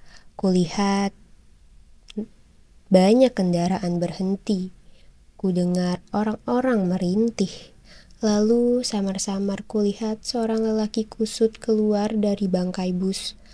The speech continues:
Badannya tak tergores sedikit pun. Lelaki itu dengan tenang berjalan kembali ke arah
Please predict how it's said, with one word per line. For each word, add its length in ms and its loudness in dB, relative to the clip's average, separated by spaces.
Badannya 640 0
tak 160 -4
tergores 560 0
sedikit 800 -2
pun. 320 0
Lelaki 560 2
itu 320 0
dengan 300 0
tenang 500 -2
berjalan 640 -2
kembali 560 -2
ke 160 -10
arah 480 -6